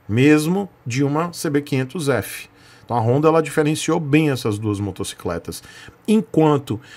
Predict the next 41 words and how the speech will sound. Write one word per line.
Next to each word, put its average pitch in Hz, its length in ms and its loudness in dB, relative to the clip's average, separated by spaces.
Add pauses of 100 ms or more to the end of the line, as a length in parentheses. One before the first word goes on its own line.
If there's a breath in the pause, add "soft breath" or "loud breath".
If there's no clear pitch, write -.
(180 loud breath)
eh, 120 300 2
se - 160 2
a 220 40 6
Bajaj, 110 600 2
se 151 400 -2
a 123 80 2
Bajaj 127 400 2
trouxesse 120 580 -2
a 117 60 0
versão 117 560 -2
naked 127 800 2
da 113 140 -2
Dominar 117 440 2
quatrocentos, 113 540 -4
que 120 100 0
é 104 40 2
vendida 98 380 -2
na 90 140 -2
Índia, 143 360 0 (380 loud breath)
é 311 60 6
a 320 60 8
mesma 339 260 6
moto. 214 340 2 (580)
Só - 260 0
que 208 140 -2
sem 160 460 0
o, 131 320 -2
a 143 60 -2
bolha, 170 520 6
sem 127 300 -4
o 120 60 -6
protetor 120 360 -6
de 151 80 -2
mão, 170 440 0 (260 loud breath)
sem 147 240 0
as 139 140 -2
ferragens, 156 520 4
o 107 60 -6
protetor 117 380 -6
de 127 60 -4
motor, 151 580 2